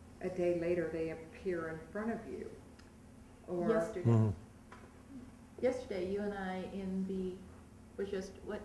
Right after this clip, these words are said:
Speaker 2: what day is today?
Speaker 3: S-, Saturday.
Speaker 2: <laughs>
Speaker 3: What?
Speaker 2: So we were together yesterday.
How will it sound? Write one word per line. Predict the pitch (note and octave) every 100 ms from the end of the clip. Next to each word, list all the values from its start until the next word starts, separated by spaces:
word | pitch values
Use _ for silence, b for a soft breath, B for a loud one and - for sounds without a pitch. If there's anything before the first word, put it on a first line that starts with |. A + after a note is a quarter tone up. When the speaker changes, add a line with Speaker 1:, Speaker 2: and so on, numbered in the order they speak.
| - - - b b b b b
Speaker 2:
what | B3
day | A#3+
is | A3+ A3+
today? | F#3+ G3+ F#3 - A3+ - B3
Speaker 3:
S-, | A3 - - - - - - -
Saturday. | B3+ - A3 F#3+
Speaker 2:
<laughs> | D#3+ - E3 B3 B3 A#3+ A#3+ A#3 A3+ -
Speaker 3:
What? | F3 D#3
Speaker 2:
So | D4+
we | E4+
were | C5+ C#5
together | A4+ F#4+ A3
yesterday. | G3+ G#3 A#3+ G#3+ -